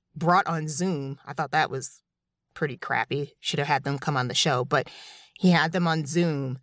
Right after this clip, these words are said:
and they all got a chance to, you know, do the dance that they created themselves. So again, seat at the table is not worth the price of admission many times because you have to give up control. Which brings me to my next point.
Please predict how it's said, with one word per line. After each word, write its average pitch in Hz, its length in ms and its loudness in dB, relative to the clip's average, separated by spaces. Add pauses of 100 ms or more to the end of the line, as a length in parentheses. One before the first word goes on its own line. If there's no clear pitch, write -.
(300)
and 147 240 0
they 156 80 6
all 156 160 6
got 156 140 -4
a 156 40 -4
chance 156 420 -4
to, 147 580 -4
you 175 100 2
know, 143 280 2 (120)
do 175 180 4
the 170 120 4
dance 160 340 0
that 135 220 -4
they 156 180 4
created 151 400 -4
themselves. - 680 -2
So - 220 2
again, 175 380 -2 (640)
seat 311 220 0
at 381 60 -2
the - 80 -6
table 285 320 -2
is 147 140 0
not 185 220 0 (260)
worth 170 420 2 (840)
the 151 80 -2
price 175 260 0
of 156 80 -8
admission 139 460 -6 (100)
many 139 220 -6
times 147 340 -2
because 160 340 -2
you 170 60 0
have 151 160 -2
to 170 80 -4
give 156 140 -2
up 143 160 -4
control. - 500 -2 (720)
Which - 300 0
brings 262 340 0
me 214 160 -4
to - 140 -4
my 170 100 0
next 147 320 -6
point. - 440 -10